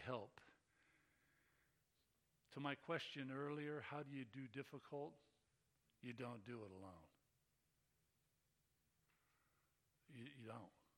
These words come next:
Not with any measure of success.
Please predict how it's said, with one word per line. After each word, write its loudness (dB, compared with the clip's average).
Not 6
with -2
any 0
measure -4
of -8
success. -6